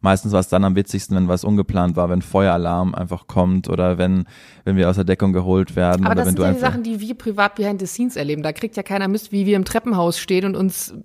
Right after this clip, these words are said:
Speaker 2: belachen, weil jetzt die Tür zugefallen ist oder so.
Speaker 1: Ja, aber da
Speaker 2: Das
Speaker 1: mussten
Speaker 2: sind
Speaker 1: wir auch live gehen, im Hintergr-, im Hintergrund der Feueralarm und sagen, "Leute, ihr, ihr hört's vielleicht, wir können grad nicht on air gehen, weil es ist ein Feueralarm ausgebrochen."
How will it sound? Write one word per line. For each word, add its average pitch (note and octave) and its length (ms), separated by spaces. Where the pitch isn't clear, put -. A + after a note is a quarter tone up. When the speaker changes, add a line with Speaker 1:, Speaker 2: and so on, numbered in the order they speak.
Speaker 2:
belachen, F#3+ 560
weil F3 180
jetzt F3+ 220
die F#3 60
Tür G#3+ 200
zugefallen D#3+ 540
ist D#3 100
oder D#3 220
so. E3+ 240
Speaker 1:
Ja, C3 100
aber C3 80
da B2 40
Speaker 2:
Das C3 40
Speaker 1:
mussten G#3 140
Speaker 2:
sind F3 60
Speaker 1:
wir F2 120
auch - 140
live A2+ 360
gehen, G#2+ 220
im G#2 80
Hintergr-, G#2 380
im G#2 80
Hintergrund G2+ 400
der G2 80
Feueralarm G2 600
und G2 120
sagen, G2 260
"Leute, G#2 200
ihr, E2 140
ihr G2 120
hört's A2 260
vielleicht, F2+ 500
wir G2+ 140
können A2+ 300
grad G2 140
nicht A2 220
on F#2+ 100
air G2+ 200
gehen, G#2 380
weil F#2+ 200
es G2 60
ist G2+ 140
ein G#2 80
Feueralarm F#2 460
ausgebrochen." F#2+ 720